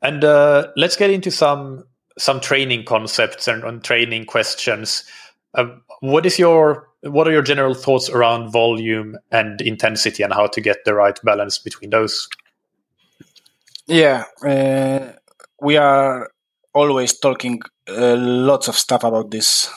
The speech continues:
Speaker 2: these two topics. Uh, it goes by trends. So, for example, now it seems that on the internet we are talking more about volume than intensity. Uh, zone two training, volume is super important.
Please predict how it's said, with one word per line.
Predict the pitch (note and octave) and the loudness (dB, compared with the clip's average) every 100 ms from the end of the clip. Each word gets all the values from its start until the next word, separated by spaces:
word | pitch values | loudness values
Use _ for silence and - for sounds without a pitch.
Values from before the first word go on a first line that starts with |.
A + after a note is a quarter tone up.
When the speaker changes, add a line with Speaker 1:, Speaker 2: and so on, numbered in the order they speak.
| - _ _ | -20 _ _
Speaker 2:
these | A#2 A#2+ - - - - | -4 -2 -2 -4 -8 -6
two | B2 | -6
topics. | B2 B2+ - C#3+ C#3+ - - | 0 0 2 -2 0 0 -2
Uh, | C3 A2+ G#2+ G#2 G2 _ | -6 -16 -14 -14 -18 _
it | B2+ - | -8 -2
goes | C3 B2 | 0 2
by | A#2+ A2 | 0 0
trends. | - C3+ C#3+ C#3+ | 0 2 2 -2
So, | - | -2
for | A#2 | -2
example, | - A#2 A#2 | 0 0 -2
now | A2 A#2+ B2+ A#2 | 0 2 4 2
it | A2+ | 0
seems | - A#2 A2 | -4 -4 -4
that | G#2 A2 | -6 -6
on | G#2 | -4
the | |
internet | A2 A2+ A2 G#2 G#2 | -4 -4 -6 -6 -6
we | G#2+ | -8
are | G2+ | -6
talking | G#2+ - G#2 - | -8 -8 -12 -6
more | A2 A2+ | 0 2
about | G2+ G#2 G2+ | 2 -2 -2
volume | A2+ G#2+ G2+ G2 | 0 0 0 -2
than | G2+ | -2
intensity. | G2+ C3+ C#3 C#3 - C3+ B2 | -2 0 0 -2 -2 -2 -2
Uh, | G2+ G2 F#2+ F#2+ F#2 | -8 -10 -8 -10 -6
zone | F#2+ G#2+ G2+ | 0 0 0
two | G#2+ G2+ | -4 -2
training, | - C3+ C3+ C3+ C3+ B2 | 2 4 4 4 2 0
volume | G#2 G#2+ G#2 | 0 0 0
is | G2 | -2
super | - G#2 | -4 -2
important. | A2+ - B2+ - B2+ | -2 2 2 2 0